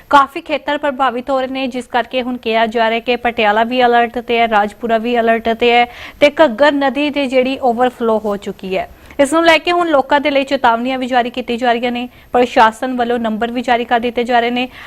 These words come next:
ਆਖਿਰਕਾਰ ਤੁਹਾਨੂੰ ਕੀ ਲੱਗਦਾ ਹੈ ਕਿ ਆਹ ਜਿਹੜਾ ਬਰਸਾਤ ਦਾ ਮੌਸਮ ਹੈ, ਆਖਿਰਕਾਰ ਮੀਂਹ ਕਿੰਨੇ ਦਿਨ ਹੋਰ ਪਵੇਗਾ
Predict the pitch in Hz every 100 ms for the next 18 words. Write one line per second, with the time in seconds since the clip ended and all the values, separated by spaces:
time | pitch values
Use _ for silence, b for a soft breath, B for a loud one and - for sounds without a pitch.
0 | B 277 277 339 359 359 339 320 320 320
1 | 320 320 247 254 285 285 302 302 285 254
2 | 247 262 262 254 247 233 208 202 233 226
3 | 214 214 226 247 - 220 214 240 233 233
4 | 240 214 247 277 - 262 269 233 240 220
5 | 220 226 226 208 214 233